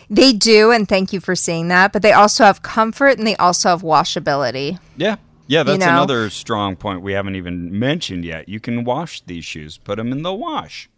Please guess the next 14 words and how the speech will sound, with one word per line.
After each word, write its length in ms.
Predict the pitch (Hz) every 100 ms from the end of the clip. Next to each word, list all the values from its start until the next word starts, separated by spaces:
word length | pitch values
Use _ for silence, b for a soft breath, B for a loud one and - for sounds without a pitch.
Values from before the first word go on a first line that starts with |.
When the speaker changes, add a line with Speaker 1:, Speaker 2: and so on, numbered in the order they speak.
| _ _ 262
Speaker 1:
Yeah, 200 | 262 180
don't 400 | 247 262 339 -
treat 360 | - - 240 220
my 120 | 214
shoes 360 | - 208 185
as 120 | 185 180
a 80 |
piece 300 | 180 - 170
of 140 | 180 156
meat. 280 | 131 85 -
They're 220 | 185 208
more 360 | 202 202 214 220
than 360 | 214 220 202 185
just 840 | - 196 185 170 - - - -